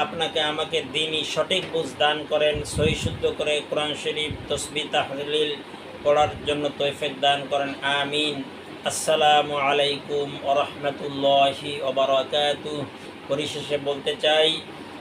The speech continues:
ভিডিওটি নিজেরা শিখেন এবং অন্যান্য ভাই বোনদেরকে শেখার জন্য ভিডিওটি শেয়ার করেন।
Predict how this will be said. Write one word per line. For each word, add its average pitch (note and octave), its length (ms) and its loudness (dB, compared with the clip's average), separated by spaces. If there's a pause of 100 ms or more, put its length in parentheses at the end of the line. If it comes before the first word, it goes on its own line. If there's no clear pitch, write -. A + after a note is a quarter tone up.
(140)
ভিডিওটি D3+ 440 2 (140)
নিজেরা D3+ 340 4 (120)
শিখেন E3+ 460 4 (880)
এবং F3 280 8 (220)
অন্যান্য F3 420 0 (140)
ভাই D#3 160 6
বোনদেরকে E3+ 560 2
শেখার D#3+ 340 2
জন্য D#3+ 200 -2 (120)
ভিডিওটি D#3 460 2 (320)
শেয়ার F3 280 8 (100)
করেন। C3+ 300 2